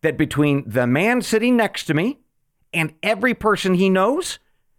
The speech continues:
that you will regret not following my direction," end quote. In other words, Hunter claimed that Joe was sitting right next to him, either in part or in whole,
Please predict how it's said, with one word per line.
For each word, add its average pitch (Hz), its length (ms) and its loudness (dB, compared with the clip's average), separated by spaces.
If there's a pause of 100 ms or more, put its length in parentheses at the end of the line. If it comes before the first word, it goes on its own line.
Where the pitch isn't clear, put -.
(140)
that 175 220 0
you 254 300 4
will 226 440 2
regret 185 680 0 (280)
not 151 280 -2
following 143 720 2
my 110 460 0
direction," 151 640 -2 (440)
end 110 140 -4
quote. - 200 -14 (1200)
In 143 100 -2
other 175 140 0
words, 151 280 2 (120)
Hunter 214 300 -2
claimed 131 500 -4 (220)
that 135 120 0
Joe 160 320 0
was 135 240 0
sitting 151 340 0
right 170 280 -2
next 185 220 -4
to 180 100 2
him, 110 140 0 (580)
either 104 220 -2
in 90 180 -6
part 139 300 0
or 123 200 -2
in 104 160 -2
whole, 175 460 2